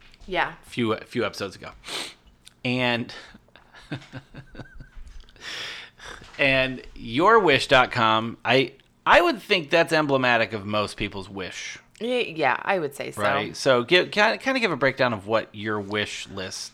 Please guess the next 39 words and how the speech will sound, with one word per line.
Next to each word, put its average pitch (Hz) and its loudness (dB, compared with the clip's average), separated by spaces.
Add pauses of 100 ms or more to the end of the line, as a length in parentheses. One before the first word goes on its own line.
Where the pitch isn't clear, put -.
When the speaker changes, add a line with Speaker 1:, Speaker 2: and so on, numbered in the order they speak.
(140)
Speaker 2:
um, 101 -8
where, 139 4
what 135 -2
your 120 -4
wish 110 -4
dot 107 -4
com 101 -4 (460)
suggestions 95 -4 (260)
have 95 -12
become. - -14
Speaker 1:
Here, 220 -8
I'll 185 -2
open 208 -6
it 208 -4
up. 196 -4 (220)
Speaker 2:
Yeah, 202 6
Speaker 1:
I'll - 4
give 175 -6
Speaker 2:
please 190 0
Speaker 1:
you, 202 -2
Speaker 2:
do. 190 4
Speaker 1:
I'll - -2
Speaker 2:
I 123 2
Speaker 1:
give 202 -2
you 202 -2
a 190 0
rundown. 180 -2 (220)
Speaker 2:
Yeah, 131 0 (180)
because 123 -4 (120)
I, 135 -4
I 165 4
would 226 0
suspect 220 0
that 160 -8
this 160 -6
is 156 -8
pretty 170 -2
common. 127 0 (1800)
Speaker 1:
Ashley, 214 -8